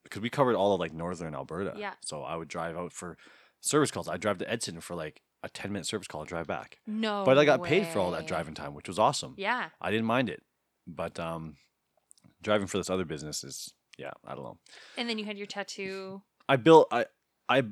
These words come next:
Speaker 1: owned my own business building tattoo cords, like, custom tattoo cords
Speaker 2: Right.
Speaker 1: that powered, like, their, their hand tools. Um, just 'cause my buddy gave me the idea 'cause he's a tattoo artist, and he's like, "Yeah, you should, this would be a good, like,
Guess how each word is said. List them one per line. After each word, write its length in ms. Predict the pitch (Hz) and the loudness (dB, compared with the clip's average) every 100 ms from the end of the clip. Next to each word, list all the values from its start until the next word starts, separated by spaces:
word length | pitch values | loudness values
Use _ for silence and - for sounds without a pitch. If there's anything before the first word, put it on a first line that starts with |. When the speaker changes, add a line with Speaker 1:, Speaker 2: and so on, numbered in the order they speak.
| - | 2
Speaker 1:
owned 240 | 135 160 175 | 6 6 6
my 120 | 151 | 6
own 140 | 147 120 | 6 6
business 560 | 120 117 120 - - - _ 110 | 2 2 0 -2 -6 -10 _ -2
building 380 | 110 104 104 92 | 2 2 0 -2
tattoo 380 | - 92 101 90 | -2 -2 -2 -8
cords, 400 | - 58 - - | -8 -10 -8 -6
like, 140 | 80 | -6
custom 300 | - - 98 | -4 -4 -4
tattoo 320 | 90 82 85 | -6 -6 -8
cords 340 | - 76 117 202 | -10 -12 -10 -8
Speaker 2:
Right. 300 | 196 165 156 | -6 -8 -10
Speaker 1:
that 160 | 151 | -10
powered, 360 | - 90 85 - | -4 -2 -2 -2
like, 180 | 78 76 - | -8 -10 -12
their, 300 | 80 73 - | -10 -10 -12
their 140 | 80 - | -14 -8
hand 240 | 90 92 | -8 -8
tools. 360 | 69 57 - - - - - - - | -12 -12 -12 -14 -20 -20 -20 -20 -8
Um, 560 | 73 80 80 80 82 76 - | -4 -2 -2 -6 -10 -12 -12
just 140 | 101 | -8
'cause 120 | - 92 | -6 -4
my 140 | 92 | -4
buddy 320 | 78 92 87 | -4 -4 -4
gave 180 | 80 82 | -6 -6
me 80 | 80 | -6
the 80 | 80 | -8
idea 380 | 76 90 92 78 | -6 -4 -4 -4
'cause 160 | - | -10
he's 260 | - 85 - | -10 -8 -8
a 60 | - | -12
tattoo 320 | - 78 110 | -10 -8 -6
artist, 400 | 85 71 76 - - _ | -6 -6 -8 -10 -14 _
and 140 | - 76 | -18 -16
he's 200 | 80 147 | -14 -12
like, 260 | 139 - | -12 -8
"Yeah, 220 | 135 147 95 _ _ _ _ - | -6 -4 -8 _ _ _ _ -12
you 80 | 104 | -6
should, 380 | 151 107 - | -6 -8 -8
this 180 | 95 117 | -4 -2
would 120 | 120 | -4
be 160 | 101 101 | -4 -4
a 60 | 80 | -4
good, 360 | 71 104 92 | -2 -2 -2
like, 340 | 87 80 - | -2 -4 -8